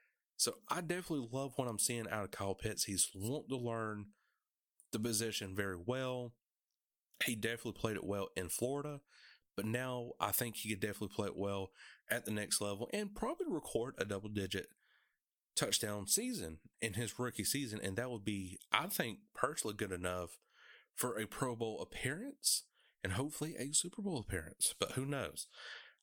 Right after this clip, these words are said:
I might be getting too far-fetched with the Super Bowl under one-year head coach Arthur Smith and Terry Fontenot. But hey, if it happens, it happens, and I would definitely love it.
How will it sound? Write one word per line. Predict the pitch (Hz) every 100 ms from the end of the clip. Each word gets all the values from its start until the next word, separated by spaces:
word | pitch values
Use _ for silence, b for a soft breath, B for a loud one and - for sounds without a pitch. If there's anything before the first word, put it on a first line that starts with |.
| _
I | 110
might | 127 135
be | 131
getting | 139 113
too | - 127
far-fetched | 127 123 - 120 -
with | 107
the | 98
Super | 113 110
Bowl | 113 117 117
under | 104 104 101 98 92 -
one-year | 107 104 95
head | 90 101
coach | - 95 -
Arthur | 90 85 -
Smith | - 101 101
and | 87 85 85
Terry | 87 80
Fontenot. | 101 127 123 165 175 - B B B B _ -
But | 165 -
hey, | 175
if | 156 -
it | -
happens, | 123 165 185 160
it | 117
happens, | 127 - 127 110
and | - 104
I | 113
would | 127 95
definitely | 101 117 113 98
love | 85 90 98
it. | - -